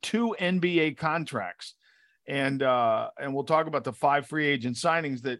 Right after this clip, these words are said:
maybe affected basketball of all time. But as you were working there with the Rockets, you, you were comfortable in Houston, as we use that word again, right? So you weren't gonna test the free agent market anyway. How long, how long,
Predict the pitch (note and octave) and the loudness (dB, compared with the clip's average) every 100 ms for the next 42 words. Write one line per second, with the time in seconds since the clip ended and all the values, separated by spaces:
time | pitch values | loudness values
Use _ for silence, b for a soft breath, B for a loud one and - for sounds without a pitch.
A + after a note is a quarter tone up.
0 | - C#3 C3+ C3 A#2+ A#2+ C#3+ C3 C3+ A#2+ | -2 -2 0 -2 -4 -6 -4 -4 -6 0
1 | C3+ C3+ - C3+ B2+ A#2+ A2 A2+ F3+ E3+ | 2 2 -2 -2 -2 -2 -6 -2 0 0
2 | B2 A2+ D3 C3+ _ _ _ _ D#3+ C#3 | 0 2 2 2 _ _ _ _ -2 0
3 | F3+ A#3+ F3+ C#3 - _ _ - C#3+ F#3+ | 4 6 6 4 -2 _ _ -8 0 0
4 | F#3+ F3+ D#3+ F3 E3+ D#3 C#3+ C3 C3 E3 | 0 -4 -2 0 0 0 -2 -2 0 2
5 | A3+ - B2+ - - E3+ F3+ F#3+ - _ | 2 0 -2 -6 -10 -4 -2 -2 -6 _
6 | _ - D3+ G#3 G3 - F#3 F#3 F3 D3 | _ -4 2 6 4 6 4 4 0 0
7 | C3+ C3 G#3 G#3 C#3+ C3 D3 C#3 C#3 C3+ | 2 2 0 0 -2 -2 -2 -2 -2 0
8 | B2+ B2 B2+ A#2+ A#2 A#2 A#2 D3+ - C#3+ | 0 0 0 0 -2 -4 -4 -6 -4 2
9 | D#3+ G3 - D#3+ D3+ A3+ A#3 - _ _ | 2 2 -2 -4 0 0 0 -4 _ _
10 | - E3 E3+ D#3+ D3+ E3+ D#3 - C#3+ E3+ | -2 -2 0 -2 0 2 0 0 -4 0
11 | E3 D#3+ C#3+ D3 C#3 _ _ _ _ _ | 2 2 -2 -6 -6 _ _ _ _ _
12 | _ D3 D3+ D3+ D#3 E3 G#3+ D3 B2+ G#3 | _ -2 0 0 0 0 2 2 4 4
13 | C4 C4 E3+ G3+ B3 C4+ G#3+ G#3+ G3 D#3+ | 4 2 0 2 4 4 2 2 0 -6